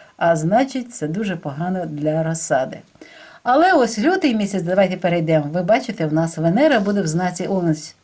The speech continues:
Овен з четвертого лютого. І дивіться до кінця місяця. Знак Овен, стихія вогню, сонце на весну.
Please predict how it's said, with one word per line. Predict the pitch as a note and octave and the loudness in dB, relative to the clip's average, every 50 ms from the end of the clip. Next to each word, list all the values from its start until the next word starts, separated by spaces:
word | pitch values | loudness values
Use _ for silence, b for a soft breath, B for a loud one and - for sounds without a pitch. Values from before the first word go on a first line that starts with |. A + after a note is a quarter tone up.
| _ | _
Овен | - F#3+ G#3+ A#3 B3 C#4+ C#4+ C4+ B B B B B B | -4 0 0 2 2 2 0 0 B B B B B B
з | F3+ E3 D#3+ A3+ A#3 A3+ | -6 -2 2 2 2 2
четвертого | A3+ - - A3 A3 - F3+ G#3 A3+ A3+ A#3 - - B3+ A3 F#3+ A3+ A3 G#3+ | 0 -2 -4 -4 -4 -2 2 2 2 2 2 -2 -4 -6 -2 0 0 0 0
лютого. | G#3 B3+ C4+ - - D3+ C3 - - - _ _ _ _ B B B B B B B B B | 2 0 0 0 0 -4 -6 -6 -10 -14 _ _ _ _ B B B B B B B B B
І | - A3+ | -2 0
дивіться | G#3+ B3 C4 B3 - A3+ | 0 0 0 2 2 2
до | G#3 G#3+ G3+ | 2 2 2
кінця | G#3 A3+ G3+ G3 - G3+ G3 | 2 0 0 2 2 4 4
місяця. | G3 G3 F3 - - - - - - - - - _ _ _ b b b b b b - | 4 4 2 0 -2 -6 -10 -12 -14 -16 -18 -20 _ _ _ b b b b b b -12
Знак | C#3+ C3 D3 D3+ D#3+ E3+ E3+ E3+ - - | -10 -4 0 2 2 2 2 0 -2 0
Овен, | A#3+ A#3+ A#3 G3 D#3+ D3 D3 | 2 2 4 2 0 0 -2
стихія | - - - D3+ C#3 - D3+ D3+ D#3+ E3+ | -6 -10 -10 -12 -10 -6 -2 -2 0 0
вогню, | G3 G3+ G3+ A3+ A#3+ B3 A3 D#3 - | 0 0 2 2 0 0 0 -2 -4
сонце | - - - D#3+ D#3+ E3 E3 - G3+ | -4 -2 0 2 2 2 0 -2 -2
на | G#3+ A3 | -2 -2
весну. | A3+ C#4+ D4+ - - A#3 G3 F#3+ F#3+ F#3+ G3+ | -2 -2 -2 -2 -2 -2 -2 -2 -2 -4 -8